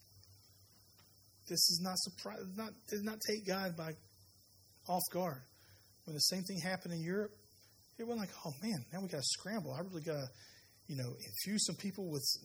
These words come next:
my spirit so they can kinda go out and, 'cause we've gotta correct this thing." Like, none of it surprised God. God knew it all, and so we can trust and rely and move in his power and his goodness. I wanna read you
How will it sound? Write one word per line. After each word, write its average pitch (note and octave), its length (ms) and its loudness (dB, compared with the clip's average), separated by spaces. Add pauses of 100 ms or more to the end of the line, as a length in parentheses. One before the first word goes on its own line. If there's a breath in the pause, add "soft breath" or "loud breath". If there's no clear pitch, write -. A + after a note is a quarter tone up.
(100)
my C3+ 120 -6
spirit G3 440 4
so - 180 0
they D#3 140 2
can D3+ 220 -6
kinda D3+ 240 -6 (100)
go F3+ 180 0
out F#3 220 0
and, E3+ 160 -8
'cause C#3+ 140 -6
we've D#3+ 140 -4
gotta E3 200 -2 (320 loud breath)
correct - 340 0
this G#3+ 160 6
thing." A3+ 160 0 (320 loud breath)
Like, E3+ 140 -4 (800 loud breath)
none F3+ 240 4
of A3+ 80 4
it A3 100 4
surprised A3+ 560 0
God. - 240 -14 (1160 loud breath)
God - 180 -10
knew F3 140 0
it E3 60 0
all, F#3 220 -2
and C3 100 -2
so D3 120 0
we D#3 160 -2
can - 160 -10
trust - 400 -4
and C#3+ 100 -8
rely D3+ 520 -6
and C#3+ 140 -8
move F#3 260 -4
in D#3 80 -8
his C#3+ 180 -8
power E3+ 460 -10 (300 loud breath)
and C#3+ 80 -6
his C3+ 200 -6
goodness. F3+ 560 0 (440 loud breath)
I D3+ 40 -4
wanna D3+ 160 0
read E3+ 300 0
you F#3+ 220 -2